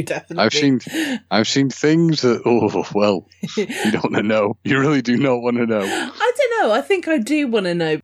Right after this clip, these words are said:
Speaker 2: Eh, <laughs> no, I don't think you do. <laughs>
Speaker 1: <laughs> Oh, I don't know. I feel like we should be grossed out a little bit.
Speaker 2: I think you'd find, uh, find yourself rocking in a corner if I told you some stuff I've had to deal with in the past, so.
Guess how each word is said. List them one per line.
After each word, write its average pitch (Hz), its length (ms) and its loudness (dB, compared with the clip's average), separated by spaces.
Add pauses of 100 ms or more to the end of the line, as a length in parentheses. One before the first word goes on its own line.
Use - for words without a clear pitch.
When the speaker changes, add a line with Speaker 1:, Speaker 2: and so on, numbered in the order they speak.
(120)
Speaker 2:
Eh, 113 640 2
<laughs> 170 540 0
no, 139 240 -2
I 120 60 -2
don't 135 260 -4
think 135 220 -12
you 120 120 -8
do. 117 160 -6
<laughs> - 0 -
Speaker 1:
<laughs> 220 1300 -2
Oh, 196 340 0
I 190 180 0
don't 202 200 -4
know. 170 380 0 (480)
I 269 80 2
feel 277 220 0
like 220 260 0
we 208 120 0
should 214 220 -4
be 185 140 -6
grossed 170 360 0
out 160 220 2
a - 20 -2
little 147 280 0
bit. 131 260 -6 (460)
Speaker 2:
I 127 40 -8
think 151 220 -2
you'd 135 140 -2
find, 123 320 0
uh, 117 160 -10 (180)
find 131 120 2
yourself 123 200 0
rocking 110 540 0
in 101 100 -6
a - 40 -16
corner 120 340 -2
if 98 80 -10
I - 20 -4
told 104 280 -2
you 107 80 -8
some 107 200 -4
stuff 101 300 -2
I've 110 260 2
had 107 180 0
to 95 80 -6
deal 92 240 -2
with 95 100 -2
in 92 100 -4
the - 80 -8
past, 98 320 0
so. 87 320 -2